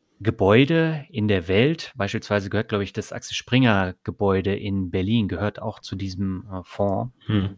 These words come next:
Speaker 1: Und die Anleihen, die betragen sechsundzwanzig Prozent.
Speaker 2: Okay. Mhm. Ja, Wahnsinn.
Speaker 1: Ja, und was hier noch ganz wichtig ist,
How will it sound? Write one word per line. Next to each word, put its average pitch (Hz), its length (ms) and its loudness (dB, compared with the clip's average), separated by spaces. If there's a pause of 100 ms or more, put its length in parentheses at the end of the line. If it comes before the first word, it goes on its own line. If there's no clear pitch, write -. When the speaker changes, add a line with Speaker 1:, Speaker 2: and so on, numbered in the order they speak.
Speaker 1:
Und 104 320 -2
die 107 380 2
Anleihen, 156 500 4
die 123 80 0
betragen 113 460 0
sechsundzwanzig 107 640 -4
Prozent. - 500 -16 (640)
Speaker 2:
Okay. 117 300 -2 (180)
Mhm. 95 360 4 (200)
Ja, 90 80 0
Wahnsinn. 98 360 2 (280)
Speaker 1:
Ja, 95 140 0
und 95 160 -2
was 123 140 0
hier 139 180 6
noch 143 260 0
ganz 127 240 0
wichtig 127 300 -4
ist, 123 240 -2